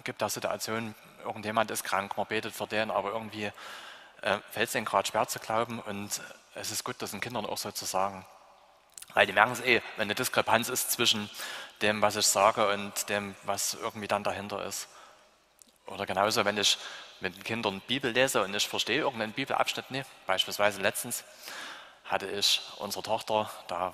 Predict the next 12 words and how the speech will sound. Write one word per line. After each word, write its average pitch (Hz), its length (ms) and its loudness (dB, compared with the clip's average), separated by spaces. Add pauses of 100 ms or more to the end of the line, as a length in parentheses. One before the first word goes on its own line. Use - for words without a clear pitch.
(100)
war 98 120 4
grad - 380 -2 (560)
der 85 80 2
Jakob 123 440 6
und 104 100 -8
dann 87 100 -4
gibt's - 160 -4
da 101 60 -2
die 95 120 -4
Stelle, 101 400 4
wo, 92 300 -2 (280)
ähm, 90 440 -6